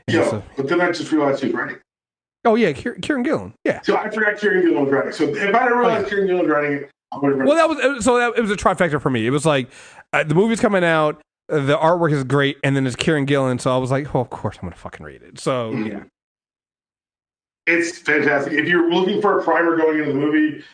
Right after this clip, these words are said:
Speaker 2: they may deviate hard from this story they're telling, but you'll have an idea of the world we're living in, kind of how the, the rules work. And that's what I'm excited for.
Speaker 1: Yeah.
Speaker 2: And it's honestly gotten me excited for the movie.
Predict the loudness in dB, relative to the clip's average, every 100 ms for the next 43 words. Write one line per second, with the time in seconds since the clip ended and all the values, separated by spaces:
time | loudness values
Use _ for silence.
0 | _ _ -2 0 2 0 0 -2 0 2
1 | 2 -2 -4 0 2 0 -2 -2 -2 -2
2 | 0 2 2 0 0 -2 -4 -2 -4 -4
3 | -10 -2 2 2 2 0 0 0 0 0
4 | 0 0 0 0 0 0 0 0 0 -2
5 | -2 0 0 -2 -8 _ _ 0 2 2
6 | 2 2 0 2 2 2 0 -6 -16 _
7 | -6 -2 -2 -2 -2 -4 -4 -4 -4 -6
8 | -8 -8 -10 -12 -6 -4 0 0 0 0
9 | -2 0 0 2 2 0 0 0 2 0
10 | -2 -2 0 0 0 -2